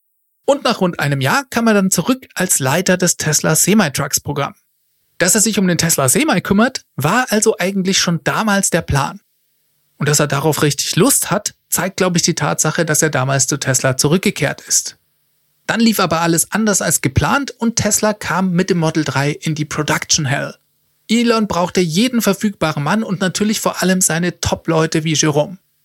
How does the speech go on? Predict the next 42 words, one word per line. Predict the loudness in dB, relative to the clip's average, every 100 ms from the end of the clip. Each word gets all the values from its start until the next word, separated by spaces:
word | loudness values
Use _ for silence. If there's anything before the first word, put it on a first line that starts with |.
| _ _ _ _
Daher | 0 2
wechselte | 0 0 0 0
dann | 2
seine | 2 2 0
Aufgabe | 0 0 -2 -2 0
und | -2 0
er | 0
übernahm | 0 0 0 -2
ab | -4 -2
September | -2 -2 -2 0 0 0
zweitausendachtzehn | -2 -2 -2 -2 -2 -4 -2 -2 -2 -6 -4
alle | 0 2 0
Fahrzeugprogramme | -2 -2 -2 0 0 0 0 0 0 0
bei | 0
Tesla. | -2 -2 -2 -4 -8 _ _ _ _ _ _ _ _ -4
Vor | 0
allem | 0 0
kämpfte | -2 -2 -2 0
er | 0
sich | 0 -2
aber | 0 2
mit | 0 2
Elon | 4 4 2
und | 0 0
dem | 0 0
Team | 0 0 -2 -8 _
aus | -2 0 0
den | -2
Anfangsschwierigkeiten | -2 -2 0 0 0 2 2 0 -2 -2 0
bei | 0
Model | 0 -2 -2
drei | -2 0 0
raus. | 2 2 2 -2 _ _ _ _ _ _
Auf | -4 -2
ihn | -2
geht | 0 0
zum | 2
Beispiel | 0 0 -2
auch | 0
die | 0
Idee | 2 0
zurück, | 0 0 -2